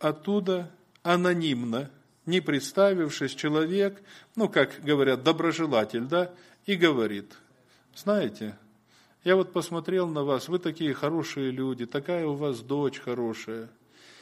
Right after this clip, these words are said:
И я вот запереживал, и думаю, с моей стороны, наверно, будет неправильно, если я промолчу.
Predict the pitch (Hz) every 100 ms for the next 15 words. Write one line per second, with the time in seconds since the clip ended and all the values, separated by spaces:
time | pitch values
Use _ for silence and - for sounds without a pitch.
0 | - _ - 196 208 190 180 180 180 180
1 | 170 190 190 175 165 165 175 185 170 147
2 | - 170 180 160 - 165 170 190 151 147
3 | 151 147 143 160 147 156 156 180 185 151
4 | 131 131 135 135 131 135 160 - 117 113
5 | 107 - 110 104